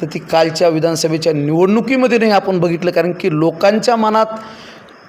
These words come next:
निवडून यायचं आणि म्हणजे बहुमत घ्यायचं, आमदार व्हायचं म्हणजे इतकं सोपं नसतं. त्यांनी त्या पद्धतीने ते कष्ट घेतलेले असते, त्यांची विश्वासार्हता नाही. मग आपण कुठं कमी पडलोत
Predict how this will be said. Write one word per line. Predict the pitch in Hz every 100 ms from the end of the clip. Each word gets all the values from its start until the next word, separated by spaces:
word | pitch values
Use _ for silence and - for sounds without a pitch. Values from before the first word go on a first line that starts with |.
| - - - - -
निवडून | 156 156 196 233 254
यायचं | 240 233 233 240
आणि | 226 220
म्हणजे | 226 226
बहुमत | 185 208 226 233
घ्यायचं, | 175 202 202 196 175 - - - - -
आमदार | 156 202 226
व्हायचं | 202 202
म्हणजे | 208 202
इतकं | 196 -
सोपं | - 202 208
नसतं. | 208 202 - - - - - - - - -
त्यांनी | 185 196
त्या | 214 214 233
पद्धतीने | 247 240 190 220 220 190
ते | -
कष्ट | - 196 -
घेतलेले | 180 185 196
असते, | 196 -
त्यांची | 202 185 180 170
विश्वासार्हता | 156 208 - 180 180
नाही. | 185
मग | 190 190
आपण | 160 165 - 311
कुठं | 311 226
कमी | 254 233
पडलोत | 233 226 202